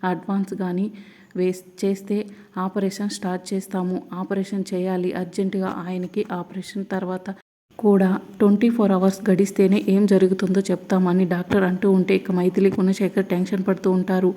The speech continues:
"పది లక్షల ఇప్పటికిప్పుడు ఎక్కడి నుంచి వస్తాయి నాన్న?"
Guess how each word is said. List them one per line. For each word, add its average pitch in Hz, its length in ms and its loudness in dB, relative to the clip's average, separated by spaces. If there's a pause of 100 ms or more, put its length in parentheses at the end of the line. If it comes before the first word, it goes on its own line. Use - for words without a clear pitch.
(380)
"పది 202 260 6
లక్షల 202 380 2 (120)
ఇప్పటికిప్పుడు 196 720 0 (100)
ఎక్కడి 208 300 0
నుంచి 202 220 2
వస్తాయి 190 360 2
నాన్న?" 185 280 0